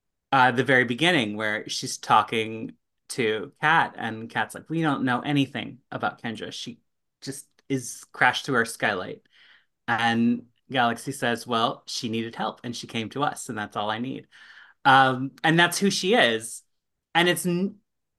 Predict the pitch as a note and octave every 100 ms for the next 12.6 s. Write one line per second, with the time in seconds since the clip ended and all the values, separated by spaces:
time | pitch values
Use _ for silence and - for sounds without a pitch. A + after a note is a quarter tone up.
0 | _ F#3 E3 E3+ F#3+ G3 - - - -
1 | _ - E3+ E3+ - D4+ F3 A2 G#2 -
2 | _ _ _ _ _ - C#3+ - - F3+
3 | F#3+ F#3 E3 D3+ - D3 C3+ C3+ B2+ B2
4 | C3+ D3+ B2 A#2+ A#2+ A#2+ - - B2 A2
5 | G#2+ G#2 G#2 G#2+ _ _ _ _ _ _
6 | _ - C3 - - A#3 E3+ C3+ A#2+ -
7 | A#2 A#2 A#2 C#3+ D#3 - G#2 G2 A2+ -
8 | A2 F#2+ - _ B2 - A#2+ B2+ A#2+ A#2+
9 | - B2 A#2 - - A3 - - G#2+ A2
10 | B2 A2+ B2+ F2+ G#2+ G#2+ - A#2 A#2 A2+
11 | - - G2+ C#3 _ _ - - _ -
12 | B2+ A2 G#2+ G2+ G2 F#2+